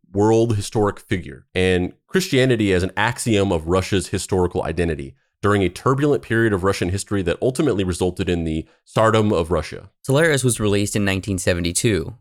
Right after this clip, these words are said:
Speaker 2: It was a reaction to his hatred of Stanley Kubrick's two thousand one, A Space Odyssey.
Speaker 1: The plot centers on a space station orbiting the fictional planet Solaris, where a scientific mission has stalled because the skeleton crew of three scientists have fallen into emotional crises.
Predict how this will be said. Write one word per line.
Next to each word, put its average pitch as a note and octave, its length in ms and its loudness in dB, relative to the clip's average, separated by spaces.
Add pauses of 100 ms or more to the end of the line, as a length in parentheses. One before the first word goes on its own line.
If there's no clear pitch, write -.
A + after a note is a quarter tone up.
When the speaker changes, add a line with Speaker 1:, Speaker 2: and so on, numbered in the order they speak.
(140)
Speaker 2:
It A#2+ 60 0
was A2+ 100 2
a A2+ 60 2
reaction B2 400 0
to G#2 80 -4
his G2 160 -2
hatred G#2 560 -2 (240)
of F2+ 100 -6
Stanley G2+ 280 0
Kubrick's F2+ 340 -2
two A2+ 140 -2
thousand F#2 400 0
one, E2+ 320 0 (120)
A - 40 -4
Space - 340 -2
Odyssey. - 400 -8 (100)
Speaker 1:
The G#2 60 -4
plot F3 260 0
centers D#3 360 2
on A#2 100 2
a F#2+ 60 0
space A#2 320 -2
station G#2 340 0
orbiting G2 500 0
the E2+ 80 -4
fictional C#3 360 -2
planet G#2+ 340 -2
Solaris, D#2+ 580 -2
where D#2+ 120 -4
a D#2+ 60 -4
scientific C#3+ 580 -2
mission F#2+ 400 0
has F2 160 -4
stalled G#2+ 640 0
because A2+ 180 0
the G2 80 -6
skeleton C3 380 0
crew A#2 300 0
of - 200 -6
three A2 180 -4
scientists G2+ 560 -2
have - 220 -6
fallen A2+ 300 4
into F#2 200 0
emotional F2 440 -2
crises. - 640 -8